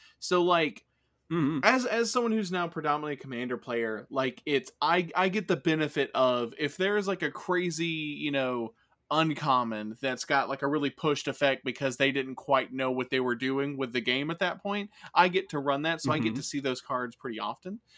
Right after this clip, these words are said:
Speaker 1: But, like, in a standard draft environment, with, with rare exception, like, it, it doesn't feel like they can go f-, like, full ham in, like, a random, in, like, a regular standard set without
Speaker 2: Hmm.
Speaker 1: it feeling bad.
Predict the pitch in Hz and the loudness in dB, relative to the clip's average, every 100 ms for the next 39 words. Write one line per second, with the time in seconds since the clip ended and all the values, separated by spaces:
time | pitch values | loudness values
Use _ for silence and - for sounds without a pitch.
0 | _ - 165 170 175 156 196 190 170 247 | _ -6 0 2 2 -2 -2 -2 0 -2
1 | 247 208 147 143 147 143 131 120 120 117 | -2 -2 0 0 0 -4 0 0 0 -2
2 | 113 - _ _ _ _ _ _ - _ | -4 -6 _ _ _ _ _ _ -20 _
3 | _ - 156 170 165 143 151 - _ _ | _ -8 0 2 2 0 -8 -16 _ _
4 | _ 160 160 135 139 175 202 180 127 - | _ 2 4 2 2 2 2 -4 -6 -4
5 | 139 143 190 185 175 - 196 185 202 190 | -4 -4 -4 -4 -4 2 2 2 -4 -2
6 | 190 226 247 180 - 202 196 175 - 165 | -2 -2 -2 -6 -6 -2 0 0 -2 -2
7 | 160 160 143 - 143 143 143 - - - | -2 -2 -6 0 4 4 2 -2 -12 -14
8 | - 160 143 - _ - - 151 143 135 | -12 -4 -4 -4 _ -20 -2 0 0 -2
9 | 135 131 143 180 170 139 131 127 131 131 | -4 -4 -2 -4 -4 -6 -4 -4 -4 -4
10 | 131 127 131 127 117 117 110 127 127 123 | -6 -6 -6 -6 -6 -6 -4 -4 -4 -6
11 | - 131 127 147 165 - 208 233 - _ | -6 -6 -6 -8 -10 -6 -6 -6 -12 _
12 | _ - 151 151 160 175 - - - 180 | _ -2 0 6 6 6 0 -8 -2 4
13 | 170 135 107 110 101 - | 4 4 2 2 0 -6